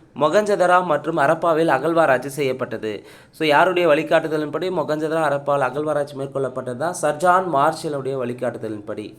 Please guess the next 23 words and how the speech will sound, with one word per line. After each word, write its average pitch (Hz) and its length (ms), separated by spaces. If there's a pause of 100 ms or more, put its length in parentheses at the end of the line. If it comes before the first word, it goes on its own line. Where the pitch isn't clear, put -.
(1040)
கேள்வி 180 340
பதினைந்து, 151 680 (180)
அரப்பன் 208 400
நாகரிகத்தின் 151 920 (140)
தடயங்களை 160 720
முதலில் 170 400
கண்டறிந்த 143 460
அறிஞர் 127 340
யார்? 113 340 (420)
அரப்பன் 190 420
நாகரிகத்தின் 156 840
தடயங்களை 147 460
முதலில் 165 400
கண்டறிந்த 135 500
அறிஞர் 139 480 (120)
அலெக்சாண்டர் 165 840
கன்னிங்காம். 110 480 (200)
அரப்பன் 139 380
நாகரிகத்தின் 131 640
தடயங்களை 127 460
முதலில் 135 440
கண்டறிந்த 120 440
அறிஞர் 131 440